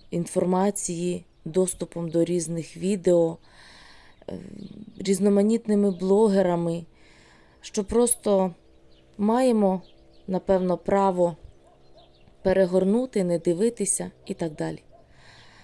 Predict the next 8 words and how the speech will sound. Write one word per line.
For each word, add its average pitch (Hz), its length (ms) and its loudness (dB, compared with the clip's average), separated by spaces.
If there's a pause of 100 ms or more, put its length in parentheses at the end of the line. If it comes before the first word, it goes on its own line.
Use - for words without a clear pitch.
(640)
Але 254 680 4 (300)
сьогодні 214 600 0
ввечері, 190 640 0 (680)
пройшовшись 185 880 -4
своїм 180 340 -6
садочком, 180 720 -4
я 196 160 -2
вирішила, 180 680 -4